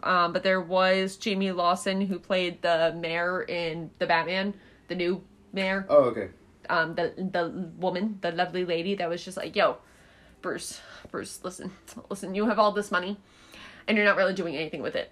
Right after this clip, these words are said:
Speaker 1: You're kinda just sitting in your mansion. What the fuck?" Um, and then also Sasha Lane, who was in Loki, she played one of the, uh, guards, or not the guards, the, uh,
Speaker 2: T V A agents?
Speaker 1: Yes.
Speaker 2: Uh,
Speaker 1: The,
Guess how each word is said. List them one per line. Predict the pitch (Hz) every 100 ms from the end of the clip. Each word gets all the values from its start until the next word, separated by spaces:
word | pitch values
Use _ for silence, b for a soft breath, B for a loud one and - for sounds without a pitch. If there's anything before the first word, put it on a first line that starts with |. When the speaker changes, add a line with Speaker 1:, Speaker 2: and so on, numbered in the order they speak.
| -
Speaker 1:
You're | 220
kinda | 208 196
just | 190 175 - -
sitting | 190 170 160
in | -
your | 170 160
mansion. | 104 - - - -
What | 165
the | 185
fuck?" | - - - b b b b _ _ _ _ _ _ - -
Um, | 208 202 190
and | 185 202
then | 196
also | - 208 214
Sasha | 202 202 196 196
Lane, | 190 190 196 196
who | 202 202
was | 190
in | 170 170
Loki, | 175 185 196
she | 196 196
played | 196 165
one | 180
of | 170
the, | 165 160
uh, | 147 160 - b b b b b - -
guards, | 180 180 196 185 - - b b b b _ _ _ -
or | 107
not | 160 202
the | -
guards, | - 156 -
the, | 190 180
uh, | 170 160 160 - - -
Speaker 2:
T | 120
V | 107
A | 107 113
agents? | 120 127 135 -
Speaker 1:
Yes. | 180 - 208 - - -
Speaker 2:
Uh, | - 107 214
Speaker 1:
The, | 233 226 208